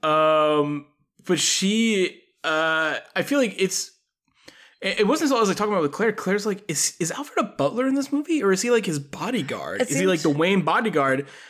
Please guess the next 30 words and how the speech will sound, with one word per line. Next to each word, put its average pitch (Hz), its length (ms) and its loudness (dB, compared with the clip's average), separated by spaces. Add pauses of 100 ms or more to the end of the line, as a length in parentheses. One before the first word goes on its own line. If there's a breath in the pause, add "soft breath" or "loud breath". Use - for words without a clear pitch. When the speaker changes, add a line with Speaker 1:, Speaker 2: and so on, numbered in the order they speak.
(140 loud breath)
Speaker 1:
I 170 60 -6
was 180 100 -4
like, 190 120 -4
"Oh, 226 80 -6
I 240 60 0
guess 262 180 0
you're 196 80 2
right. 220 120 2
I - 20 -2
think 226 160 -4
he 190 120 0
is, 285 140 0
like, 151 300 0 (760 soft breath)
the 156 100 0
bodyguard." 139 300 0 (120)
Speaker 2:
Bodyguard. 160 180 0
Speaker 1:
They 175 80 2
don't 294 140 2
really, 247 340 -2 (140)
he 190 80 -2
doesn't 349 180 2
really 247 140 4
do 226 600 0 (360)
butler 185 280 0
stuff. - 720 -2 (100)
Re-, 165 200 -6
I 180 60 -2
mean, 196 120 2
he, 226 80 2
like, 202 240 0